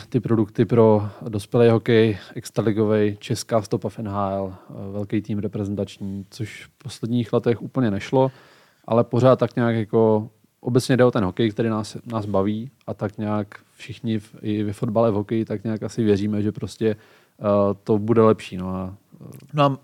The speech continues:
Speaker 2: máš pocit, že k tomu máme nějaké reálné základy tomu věřit, třeba v hokeji?
Speaker 1: Mám pocit, že se to trošku jako mění, že se jinak přistupuje, začíná přistupovat k tréninkům, k, k mládeži, že už to není jenom,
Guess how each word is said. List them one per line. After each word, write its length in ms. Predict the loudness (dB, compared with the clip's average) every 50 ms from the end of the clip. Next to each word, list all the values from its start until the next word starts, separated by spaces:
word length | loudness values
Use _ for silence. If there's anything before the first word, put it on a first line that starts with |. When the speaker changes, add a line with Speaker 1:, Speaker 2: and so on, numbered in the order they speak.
| _
Speaker 2:
máš 280 | -18 -8 -6 -4 -6 -4
pocit, 360 | -2 -4 -4 -2 -4 -6 -6 -6 _ -6 -2 -2
že 180 | 0 0 -2 -4
k 80 | -6 -8
tomu 200 | -8 -6 -6 -4
máme 280 | -4 -4 -4 -2 -2
nějaké 320 | -2 -2 -4 -4 -4 -2 0
reálné 420 | 2 2 2 2 0 -2 -2 0
základy 420 | 0 -2 -2 2 2 2 2 2
tomu 260 | 0 -2 -4 -2 -2 0
věřit, 340 | 0 0 0 0 -4 -6
třeba 260 | _ -16 -16 -12 -10 -12
v 60 | -12
hokeji? 320 | -12 -16 _ -10 -10 -10 -8 -4
Speaker 1:
Mám 240 | 0 0 2 2 2
pocit, 160 | 0 2 2
že 80 | 0
se 120 | 2 2 4
to 120 | 4 4
trošku 640 | 4 6 4 4 4 2 0 2 6 6 6 8 6
jako 240 | 4 4 4 4 2
mění, 400 | 2 2 0 -2 -4 -4 -6 -6
že 400 | 0 2 4 4 6 4 4 2 0
se 320 | -4 -8 -12 0 2 4
jinak 240 | 4 4 4 2 0
přistupuje, 520 | -2 -8 -8 -6 -6 -8 -6 0 2 4 4
začíná 400 | 2 2 -2 -4 -2 0 0 -2
přistupovat 440 | -4 -10 -18 -6 0 0 0 0
k 40 | 0
tréninkům, 760 | -6 -6 -4 -4 -4 -4 -4 -4 -2 -2 -2 -2 -4 -6 -8 -10
k, 280 | -8 -4 -2 -2 -2
k 100 | -4 -4
mládeži, 520 | -6 -4 -2 0 0 0 0 0 -2 -2 0
že 100 | 0 -2
už 160 | -4 -4 -6
to 80 | _ -6
není 200 | -4 -2 -2 -2
jenom, 480 | -2 -2 -2 -4 -4 -4 -4 -6 -8